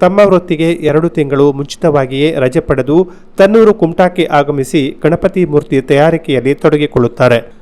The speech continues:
ಸುಮಾರು ಅರವತ್ತೈದರಿಂದ ಎಪ್ಪತ್ತು ಗಣಪತಿ ಮೂರ್ತಿಗಳನ್ನ ತಮ್ಮ ಗೆಳೆಯರ ಸಹಕಾರ ಪಡೆದು ಸಿದ್ಧಗೊಳಿಸುತ್ತಾರೆ. ಪಾರಂಪರಿಕವಾಗಿ ಬಂದ ಕಲೆಯನ್ನ ಉಳಿಸಿ ಬೆಳೆಸುವುದು ಇವರ ಉದ್ದೇಶವಾಗಿದೆ.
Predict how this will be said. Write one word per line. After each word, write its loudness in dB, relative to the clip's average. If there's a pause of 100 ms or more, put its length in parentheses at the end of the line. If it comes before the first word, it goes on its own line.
(100)
ಸುಮಾರು 4
ಅರವತ್ತೈದರಿಂದ 2
ಎಪ್ಪತ್ತು 2
ಗಣಪತಿ 0
ಮೂರ್ತಿಗಳನ್ನ 0
ತಮ್ಮ 0
ಗೆಳೆಯರ 2
ಸಹಕಾರ -2
ಪಡೆದು -4
ಸಿದ್ಧಗೊಳಿಸುತ್ತಾರೆ. -2
ಪಾರಂಪರಿಕವಾಗಿ 2
ಬಂದ -2
ಕಲೆಯನ್ನ 2
ಉಳಿಸಿ -2
ಬೆಳೆಸುವುದು 0
ಇವರ 0
ಉದ್ದೇಶವಾಗಿದೆ. -2